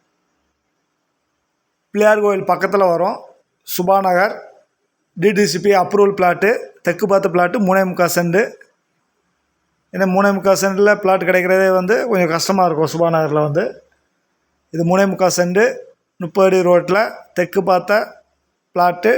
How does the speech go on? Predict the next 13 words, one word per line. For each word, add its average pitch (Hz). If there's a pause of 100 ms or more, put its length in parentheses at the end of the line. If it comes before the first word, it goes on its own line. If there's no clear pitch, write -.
(140)
டி 185
டி 190
சி 185
பி 196
அப்ரூவல் 180
பிளாட்டு. 165 (840)
பார்ட்டி 196 (120)
ஒரு 180
சென்ட் 190
என்ன 190
ரேட் 175
சொல்றாங்கன்னா, 170 (1700)
ஒரு 175